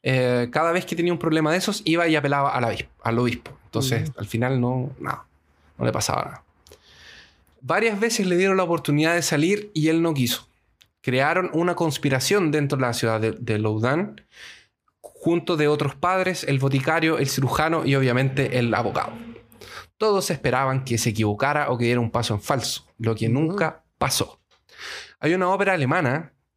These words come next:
Speaker 1: eh, que se llama Los demonios de Louvain, que representa esto bien, que de hecho después la hicieron, eh, un corto para una película para la televisión, y me parece que está en YouTube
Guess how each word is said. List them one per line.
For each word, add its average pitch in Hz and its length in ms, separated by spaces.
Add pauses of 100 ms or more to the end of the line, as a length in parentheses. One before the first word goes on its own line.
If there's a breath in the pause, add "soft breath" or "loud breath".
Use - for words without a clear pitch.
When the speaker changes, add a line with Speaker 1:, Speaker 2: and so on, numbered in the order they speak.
(240)
Speaker 1:
eh, - 80
que 120 140
se 127 120
llama 131 200
Los 131 100
demonios 131 400
de 135 120
Louvain, 139 580 (520 loud breath)
que 127 160
representa 139 540
esto 143 200
bien, 113 320 (100)
que 120 160
de 127 140
hecho 139 300
después 139 420
la 135 80
hicieron, 147 500 (380)
eh, 117 380
un 120 180
corto 147 420
para 123 440
una 120 180
película 139 580 (300 loud breath)
para 113 240
la 113 140
televisión, 110 720 (420 loud breath)
y 135 80
me 135 160
parece 165 760
que 139 120
está - 420
en 147 260
YouTube 165 380